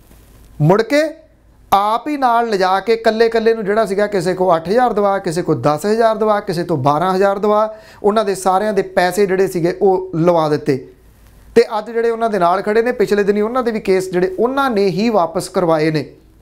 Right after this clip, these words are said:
ਇਹ ਸਾਰੀ ਰਾਜਨੀਤੀ ਹੈ। ਰਾਜਨੀਤੀ ਦਾ ਤਾਣਾ ਬਾਣਾ ਜਿਹੜਾ ਉਹ ਸਾਡੇ ਲੋਕਾਂ ਦੇ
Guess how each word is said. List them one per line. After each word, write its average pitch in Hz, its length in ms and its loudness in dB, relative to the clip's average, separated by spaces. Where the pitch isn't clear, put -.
ਇਹ 175 120 2
ਸਾਰੀ 180 420 0
ਰਾਜਨੀਤੀ 170 680 0
ਹੈ। 165 200 -2
ਰਾਜਨੀਤੀ 185 560 -2
ਦਾ 202 140 2
ਤਾਣਾ 202 440 0
ਬਾਣਾ 190 260 0
ਜਿਹੜਾ 190 320 0
ਉਹ 196 80 2
ਸਾਡੇ 185 380 0
ਲੋਕਾਂ 170 420 -2
ਦੇ 196 180 -4